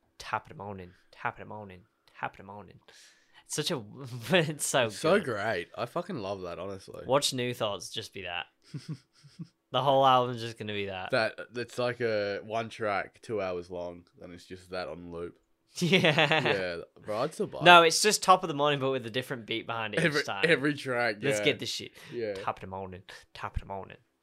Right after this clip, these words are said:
Speaker 1: Kendrick's a genius, dude. I don't know what, you, you know what he means by that message, bro?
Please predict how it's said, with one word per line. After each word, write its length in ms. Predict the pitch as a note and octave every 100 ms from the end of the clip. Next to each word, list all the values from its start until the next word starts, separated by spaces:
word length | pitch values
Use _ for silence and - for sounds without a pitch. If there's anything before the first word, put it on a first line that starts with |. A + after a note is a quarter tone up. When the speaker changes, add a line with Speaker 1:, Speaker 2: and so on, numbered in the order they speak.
| _ _ _ _ _ _ _ _
Speaker 1:
Kendrick's 360 | - D3+ F3+ -
a 40 | E3
genius, 460 | C#3 E3 G3+ F3+
dude. 160 | - G2+
I 80 | A2
don't 100 | C3
know 140 | D3
what, 340 | C#3+ B2+ C#3+ C3+
you, 220 | D3 D3
you 80 | -
know 140 | D#3 F3
what 80 |
he 80 | F#3
means 360 | D#3+ D#3 G3 F#3
by 180 | F#3+ F#3
that 220 | G3+ F3
message, 440 | F3 F3+ A#3 G3+
bro? 300 | - A3+ C#4